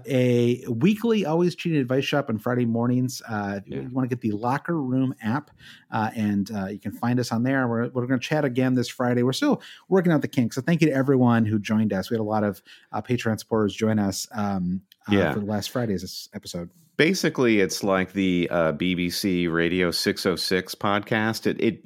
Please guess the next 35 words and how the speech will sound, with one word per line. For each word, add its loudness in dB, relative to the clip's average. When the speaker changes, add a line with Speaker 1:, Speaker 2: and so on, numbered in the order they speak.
Speaker 2:
it 0
Speaker 1:
Yep. 0
Speaker 2:
Locker 2
Room, 2
it, -2
it -2
makes 0
it -2
feel 0
like 0
it's -2
a -6
live -2
call-in -2
show. 0
So 0
Speaker 1:
Yep. -10
Speaker 2:
we 2
set 2
it 2
up 0
where 2
if -2
you 4
have, 2
uh, 4
dilemmas 4
leading 0
right 2
up 0
to -2
the -4
game -2
week -4
deadline -2